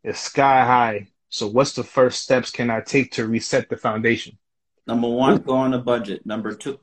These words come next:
Speaker 2: <clears throat> that's the first thing. Number one, go on a budget. Number two, if your mental health is an issue, if you feel like you're just kinda dealing with the fuck, you know, excuse my language, but if you're dealing with the bullshit from,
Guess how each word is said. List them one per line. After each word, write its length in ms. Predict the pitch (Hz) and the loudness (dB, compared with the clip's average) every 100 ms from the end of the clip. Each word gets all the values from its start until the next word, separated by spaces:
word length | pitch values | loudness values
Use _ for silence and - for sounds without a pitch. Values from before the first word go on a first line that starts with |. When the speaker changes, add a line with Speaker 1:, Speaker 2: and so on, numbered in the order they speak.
| _ | _
Speaker 2:
<clears throat> 120 | - | -2
that's 400 | 170 151 123 143 | 0 2 2 0
the 80 | - | 0
first 260 | 151 127 | 0 0
thing. 160 | - - _ _ _ _ _ _ _ _ | -4 -16 _ _ _ _ _ _ _ _
Number 220 | 117 117 120 | -4 0 2
one, 260 | 131 143 | 4 2
go 100 | 131 | 2
on 120 | 131 117 | 0 0
a 60 | |
budget. 420 | 113 110 101 90 | -2 -4 -6 -10
Number 280 | 113 113 117 | -6 -4 -4
two, 400 | - 151 160 165 - _ _ _ | -4 -4 -2 -4 -12 _ _ _
if 180 | 113 - | -10 -2
your 100 | 120 | 0
mental 340 | 131 147 139 | 0 0 -2
health 240 | 127 135 131 | 0 -2 -2
is 160 | 123 | -4
an 120 | 117 | -2
issue, 420 | 123 131 147 151 151 | -2 -2 -4 -6 -6
if 140 | 110 110 | -12 -10
you 80 | |
feel 200 | 104 127 | -6 0
like 180 | 123 117 | 0 0
you're 80 | 117 | -2
just 180 | 113 - | -6 -4
kinda 220 | 131 117 | -4 -4
dealing 340 | 104 123 127 | -6 -4 -2
with 120 | 120 113 | -4 -8
the 100 | 101 | -12
fuck, 280 | 131 135 - | -8 -8 -6
you 120 | 123 | -6
know, 60 | - | -8
excuse 300 | - - 98 | -14 -10 -6
my 100 | 95 | -4
language, 240 | 98 92 - | -4 -4 -8
but 80 | |
if 80 | 107 | -2
you're 100 | 127 | 0
dealing 260 | 127 139 131 | 2 2 2
with 100 | 127 | -2
the 80 | 120 | -2
bullshit 500 | 107 123 127 117 - | -2 -2 -2 -6 -6
from, 440 | 117 117 113 107 | -8 -4 -4 -6